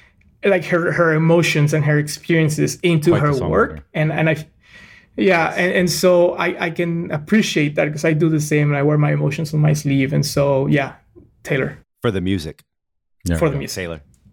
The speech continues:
Speaker 3: Perfect.
Speaker 1: Yes.
Speaker 3: There we go. Bitcoin or Ethereum?
Speaker 1: Oh, Ethereum. Ethereum.
Speaker 3: My
Speaker 1: I think
Speaker 3: man.
Speaker 1: Bitcoin is great, but Ethereum has just changed my life and, and so many others and will continue to change the world.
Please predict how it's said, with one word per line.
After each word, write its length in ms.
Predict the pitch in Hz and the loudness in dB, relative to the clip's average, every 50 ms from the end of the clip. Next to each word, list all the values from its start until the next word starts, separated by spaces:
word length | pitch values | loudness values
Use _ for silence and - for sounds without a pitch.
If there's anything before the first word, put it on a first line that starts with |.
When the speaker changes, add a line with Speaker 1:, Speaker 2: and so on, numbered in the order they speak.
| _ - | _ -12
Speaker 3:
Perfect. 220 | - 92 87 - - | -6 -6 -6 -6 -6
Speaker 1:
Yes. 80 | - - | -12 -16
Speaker 3:
There 140 | - 85 | -16 -14
we 100 | 82 85 | -14 -14
go. 260 | - 82 76 76 71 _ _ _ - - - _ _ _ - 85 | -12 -12 -14 -14 -16 _ _ _ -20 -20 -20 _ _ _ -16 -6
Bitcoin 520 | - 135 139 - - 147 147 143 143 139 - | -6 -6 -4 -4 -6 -4 -2 -2 -2 -2 -2
or 80 | 98 | -2
Ethereum? 560 | 98 92 90 - 147 147 147 160 170 180 180 175 _ _ _ _ _ _ _ _ _ _ _ - | -2 -4 -2 -2 -2 0 0 0 -2 -4 -6 -8 _ _ _ _ _ _ _ _ _ _ _ 0
Speaker 1:
Oh, 320 | - 254 233 180 139 - - | 4 4 4 4 4 0 -6
Ethereum. 440 | 160 151 151 175 165 151 135 123 - - - - - - | -6 -4 0 0 0 0 0 -2 -8 -14 -20 -20 -16 -14
Ethereum. 380 | 185 151 151 151 147 139 135 139 | -12 -4 -2 0 0 0 -2 -2
Speaker 3:
My 80 | 139 | -4
Speaker 1:
I 80 | 139 139 | -4 -4
think 240 | - 151 143 139 151 | -2 -2 -2 -2 -2
Speaker 3:
man. 120 | 151 147 | -4 -4
Speaker 1:
Bitcoin 220 | 151 - 156 151 143 | -2 0 0 2 2
is 140 | 147 139 | 0 -2
great, 320 | 143 - 135 131 131 131 - | -2 -2 -2 -2 -2 -4 -4
but 280 | 147 139 135 143 - | -4 -4 -4 -6 -8
Ethereum 520 | - 156 147 147 147 143 139 139 135 135 131 | -10 -10 -8 -4 -2 -2 -2 -2 -4 -6 -8
has 160 | 135 139 135 | -10 -10 -8
just 280 | - - 143 147 - - _ _ - | -4 -4 -4 -4 -4 -12 _ _ -8
changed 300 | - - 156 147 151 151 | -4 -2 -2 -2 -2 -2
my 80 | 143 | -2
life 400 | 139 - - - - - - - | -4 -2 -4 -4 -6 -8 -10 -8
and, 300 | - 139 135 139 - - 147 | -6 -6 -4 -4 -4 -2 0
and 140 | 147 147 147 | -2 -2 0
so 140 | - 160 151 | 0 2 2
many 200 | 147 143 143 139 | 2 2 2 0
others 360 | 135 139 135 147 165 165 156 | 0 0 0 0 0 -2 -2
and 80 | 151 143 | -4 -4
will 100 | 135 143 | -4 -4
continue 380 | 143 - 147 147 - 143 143 143 | -4 -4 -6 -4 -4 -4 -4 -4
to 100 | 147 156 | -6 -8
change 300 | - - 143 135 - - | -8 -6 -4 -4 -4 -4
the 80 | - | -4
world. 320 | - - - 151 151 - | -2 -2 -4 -4 -6 -10